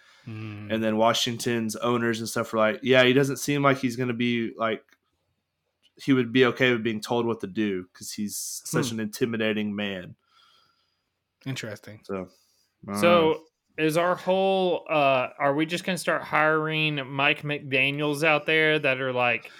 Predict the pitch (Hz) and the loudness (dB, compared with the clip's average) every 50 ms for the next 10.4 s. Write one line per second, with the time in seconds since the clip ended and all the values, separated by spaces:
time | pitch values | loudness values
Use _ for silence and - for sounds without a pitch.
0 | - - - 110 113 107 104 101 98 107 151 151 160 156 135 123 - - - 143 | -20 -10 -2 0 2 2 2 2 4 6 6 6 6 6 6 6 4 4 6 6
1 | 135 139 151 151 151 151 151 147 143 143 120 - - - - 156 151 156 151 147 | 6 6 8 6 4 4 4 4 2 -2 -4 -4 -6 -4 0 2 2 4 4 4
2 | 156 156 156 151 151 147 - - 135 135 131 127 123 123 117 110 107 113 113 117 | 4 4 4 2 2 0 -4 -4 -2 0 2 2 2 2 0 0 -2 -4 -6 -10
3 | 120 120 - 139 123 135 123 131 135 127 131 135 135 131 135 135 135 131 123 123 | -10 -6 -6 -6 -4 -4 -2 -2 -2 0 0 -2 -2 -2 -4 -4 -2 0 0 0
4 | 120 101 131 131 - - 135 135 135 139 139 139 135 139 139 123 127 131 135 139 | -2 -2 -6 -10 -10 -10 -8 -4 -2 0 0 0 -2 -2 0 0 0 0 0 -4
5 | 135 - _ _ _ _ _ _ _ _ _ _ _ _ _ _ _ _ _ _ | -6 -10 _ _ _ _ _ _ _ _ _ _ _ _ _ _ _ _ _ _
6 | _ _ _ _ _ _ _ _ _ _ _ _ _ _ _ _ _ _ _ _ | _ _ _ _ _ _ _ _ _ _ _ _ _ _ _ _ _ _ _ _
7 | - 104 95 95 101 113 139 156 165 156 139 117 127 127 123 120 131 135 120 120 | -8 -4 -4 -4 0 0 2 4 6 6 6 6 6 6 6 8 6 4 4 4
8 | 139 143 - 104 104 107 104 98 90 - - - _ _ _ _ _ _ _ _ | 4 4 4 2 2 0 -2 -2 -6 -10 -14 -20 _ _ _ _ _ _ _ _
9 | _ - 127 135 151 143 135 113 120 123 127 123 120 113 113 113 110 107 104 107 | _ -2 -2 0 2 2 0 0 0 0 0 2 2 2 2 2 0 0 -2 -4
10 | - 110 101 95 95 - - | -4 -4 -4 -4 -4 -8 -10